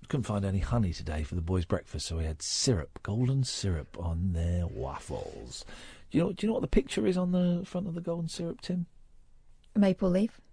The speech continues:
Speaker 1: No, mate.
Speaker 2: No. Oh, it's a lion.
Speaker 1: Continue.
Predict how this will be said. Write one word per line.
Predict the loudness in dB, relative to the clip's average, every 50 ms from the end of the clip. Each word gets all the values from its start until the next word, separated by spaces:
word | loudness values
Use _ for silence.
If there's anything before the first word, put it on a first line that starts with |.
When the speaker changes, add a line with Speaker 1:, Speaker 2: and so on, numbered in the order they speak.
| -20 -14 -8
Speaker 1:
No, | -4 2 4 6 6 6 6 6
mate. | 4 2 4
Speaker 2:
No. | 4 4 6 4 4 2 -2 _ _ 0 8 10
Oh, | 12 12
it's | 12 10 6
a |
lion. | 8 8 8 8 8 6 6 4 2 0 -6 -18 -20 -20 -20 -20 -20 -20 -20 -20 -20 -20 -20 -20 -20 -20 -12 -4
Speaker 1:
Continue. | 0 0 2 2 2 0 2 2 2 0